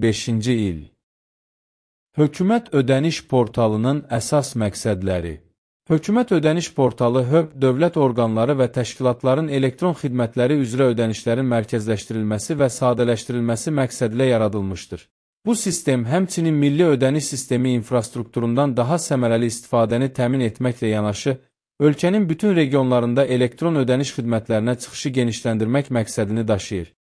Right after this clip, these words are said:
Ödəniş prosesinin idarə edilməsi. höp vasitəsilə ödənişlər zamanı fərdi məlumatların eyniləşdirilməsi Daxili İşlər Nazirliyinin yamas sistemi və Vergilər Nazirliyinin aviz sistemi vasitəsilə həyata keçirilir.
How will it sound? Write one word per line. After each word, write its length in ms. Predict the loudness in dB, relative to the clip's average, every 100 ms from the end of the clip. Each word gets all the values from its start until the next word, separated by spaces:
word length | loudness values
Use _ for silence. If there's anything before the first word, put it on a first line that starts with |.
| _
Ödəniş 580 | 0 2 2 0 -2 -4
prosesinin 840 | 0 0 2 -2 -2 -2 -2 -2
idarə 560 | -2 -2 2 4 4 2 2
edilməsi. 800 | 0 0 0 -2 -6 -10 -10 -12 _ _ _ _ 0
höp 220 | 0 2
vasitəsilə 580 | 0 2 -4 -2 0 2
ödənişlər 440 | 2 0 -2 -2 0
zamanı 400 | 0 0 0 -2
fərdi 360 | 0 0 0
məlumatların 680 | 0 2 2 0 0 0 0 0
eyniləşdirilməsi 880 | 0 0 -2 -2 -4 -2 -2 -4 0
Daxili 340 | 0 2 -2
İşlər 340 | -4 0 0 2
Nazirliyinin 680 | 0 0 -2 -2 -2 -2 -4
yamas 380 | -2 0 0 -2
sistemi 420 | -6 -6 -2 0
və 180 | 2 2 2
Vergilər 460 | 0 0 0 2
Nazirliyinin 680 | 2 0 0 -2 0 0 -2 -2
aviz 320 | 0 0 -2
sistemi 400 | -4 -6 -2 0
vasitəsilə 600 | 2 0 0 -6 -2 -2 0
həyata 280 | -2 -2
keçirilir. 600 | -4 -6 -6 -8 -10 -12